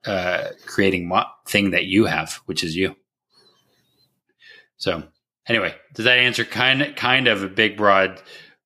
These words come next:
uh, stroke of using properly designed whole life as the cash component to be able to use and use for other things?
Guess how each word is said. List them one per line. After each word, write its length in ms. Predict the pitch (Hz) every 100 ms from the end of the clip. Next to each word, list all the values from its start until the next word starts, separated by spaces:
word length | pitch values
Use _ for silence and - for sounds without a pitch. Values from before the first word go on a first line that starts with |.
| _
uh, 600 | - 95 90 85 90 - - - _ _ _ _ _ _ _ _
stroke 440 | - - 110 95 101
of 320 | 95 90 -
using 800 | - 98 101 104 101 95 92 95 -
properly 380 | 104 101 101 95
designed 400 | 95 92 90 82
whole 220 | 98 95
life 420 | 92 90 87 - - - _ _ -
as 320 | 104 98 87
the 160 | 98 82
cash 420 | - 98 87 -
component 680 | 98 78 95 90 90 - -
to 100 | -
be 80 |
able 140 | 92 85
to 140 | 87
use 580 | 82 90 90 87 85 - -
and 200 | 95 87
use 280 | 90 80
for 220 | - - 101
other 180 | 87
things? 440 | 80 87 85 -